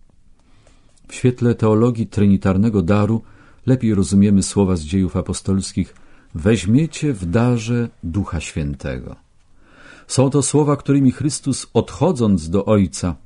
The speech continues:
żegna się ostatecznie z najbliższymi. W tym świetle rozumiemy także lepiej słowa apostoła:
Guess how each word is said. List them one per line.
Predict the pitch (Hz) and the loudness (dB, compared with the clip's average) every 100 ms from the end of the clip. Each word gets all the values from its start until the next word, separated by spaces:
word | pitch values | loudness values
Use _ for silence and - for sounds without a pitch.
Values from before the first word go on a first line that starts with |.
| - - - - | -20 -20 -20 -8
żegna | 85 123 117 117 | 0 0 2 0
się | 110 104 | 2 -2
ostatecznie | - 95 - 101 - 101 82 | 0 -4 -2 -4 -2 -2 0
z | |
najbliższymi. | 92 90 78 85 - - 69 64 62 - _ _ - - - | 0 -2 -4 -8 -10 -8 -8 -8 -10 -18 _ _ -20 -20 -20
W | - | -8
tym | 151 139 | -4 -4
świetle | - 117 - 110 107 - - - - - | -2 -4 -2 -2 -2 -6 -20 -20 -16 -2
rozumiemy | 95 90 95 95 87 | 0 2 2 2 0
także | 92 85 90 | -2 -2 -2
lepiej | 92 - 85 | -2 -2 -4
słowa | - - 87 80 | -4 -2 0 -2
apostoła: | - 87 - 98 85 73 | -4 -8 -4 -4 -2 -4